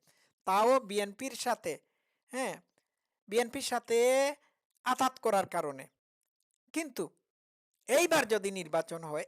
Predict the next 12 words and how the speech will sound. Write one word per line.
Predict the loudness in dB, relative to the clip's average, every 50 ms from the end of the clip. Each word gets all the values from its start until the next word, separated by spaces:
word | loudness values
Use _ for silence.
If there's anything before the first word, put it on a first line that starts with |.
| _
একটি | -8 -8 -8 -8 -10 -8
সিটও | -8 -8 -6 -4 -4 -4
পাবে | -2 -2 -4 -4 -6 -12
না। | -14 -18 -20 _ _ _ _ _ _ _ _ _ _ _ _ _ _ _ _ _ _ _ _ _ _ _ _ _
আহ, | -10 -8 -8 -8 -4 _
এখন | 2 2 4 4 2 0
যদি | 0 -2 -4 -4 -4 -6
হয়ে | -2 -2 0 0
থাকে, | -2 -4 -6 -10 -10 -10 -12 -12 _ _ _ _ _ _ _ _ _ _ _ _ _ _
তো | 0 2 2 2 0 0
এই | 0 2 2 2
দুর্বৃত্তদের | 2 0 -2 -2 -2 -4 -4 -2 0 0 0 2 0 -2